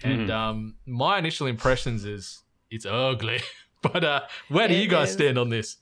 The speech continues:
Speaker 3: ugly. It is a big, chunky, ugly thing. Uh, it's, I can't stand it. It's quite the
Speaker 1: <laughs>
Speaker 3: eyesore. So I'm glad that, um, I have a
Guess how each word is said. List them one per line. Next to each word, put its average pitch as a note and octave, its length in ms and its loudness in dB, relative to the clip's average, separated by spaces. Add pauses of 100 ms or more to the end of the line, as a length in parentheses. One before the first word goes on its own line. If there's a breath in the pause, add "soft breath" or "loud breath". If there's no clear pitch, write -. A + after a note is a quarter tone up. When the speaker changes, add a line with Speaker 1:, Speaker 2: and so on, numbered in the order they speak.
(840)
Speaker 3:
ugly. C#4 1200 -2 (100)
It F#3+ 180 -2
is G3+ 180 -6
a E3+ 100 -4
big, C4+ 480 -8
chunky, B3 480 -4
ugly F3 500 -6
thing. D#3+ 640 -12 (380)
Uh, F#3 40 -10
it's, F3 220 -12
I F#3 40 -12
can't G#3+ 320 -4
stand D#3+ 440 -10
it. D#3+ 180 -8 (200)
It's - 160 -6
quite - 200 4
the - 160 -2
Speaker 1:
<laughs> - 0 -
Speaker 3:
eyesore. D#3+ 460 -6
So - 140 -4
I'm F#3 180 -2
glad F#3 460 2
that, E3+ 240 -6
um, D#3 400 -10
I - 160 -6
have E3 260 -8
a E3 260 -8